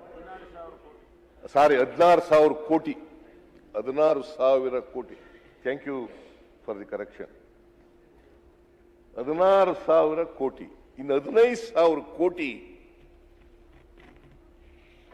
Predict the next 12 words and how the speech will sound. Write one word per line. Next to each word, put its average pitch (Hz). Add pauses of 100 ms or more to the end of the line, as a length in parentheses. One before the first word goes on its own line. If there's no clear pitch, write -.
(520)
ನಾರ್ಮಲ್ 226 (580)
ಬಜೆಟ್ 170
ಇಂದ 139
ಬರಬೇಕು. 110 (1500)
ಹದಿನೈದು 135
ಸಾವಿರ 139 (120)
ಕೋಟಿ 135 (180)
ನಾರ್ಮಲ್ 123
ಬಜೆಟ್ 92
ಇಂದ, 71 (1080)
ಹದಿನಾರು 156 (100)
ಸಾವಿರ 151